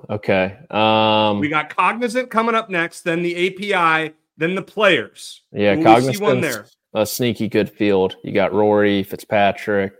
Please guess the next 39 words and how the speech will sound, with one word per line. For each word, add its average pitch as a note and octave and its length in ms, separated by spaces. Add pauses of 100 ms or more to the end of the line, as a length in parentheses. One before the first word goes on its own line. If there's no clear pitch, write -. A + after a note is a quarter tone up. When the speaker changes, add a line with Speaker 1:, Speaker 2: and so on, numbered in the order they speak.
(320)
Speaker 1:
Ricky. G2+ 640 (760)
Uh, G2+ 440
I A#2 140
think D#3 480 (560)
Rory C3 480
gets C3 280
it C3 120
rolling A#2 340
at G#2+ 120
the - 80
Cognizant G#2 680
and G2+ 120
then G2+ 180
wins G2+ 460
the F#2 120
Arnold F2 300
Palmer. - 340 (240)
So G2+ 260
we'll, G#2 120
we'll A2 160
Speaker 2:
Okay. G#2 80
Speaker 1:
go G2+ 100
with F2+ 100
the - 140
A F#2 80
P - 180
I. A#2 160 (380)
Speaker 2:
A C#3 140
P E3+ 180
I F3 80
C, G#3+ 220
what G#3+ 160
would A#3+ 140
you A#3+ 140
say? D#3+ 160
When's F#3 300
the A#3+ 80
next G3+ 460
tournament F3+ 480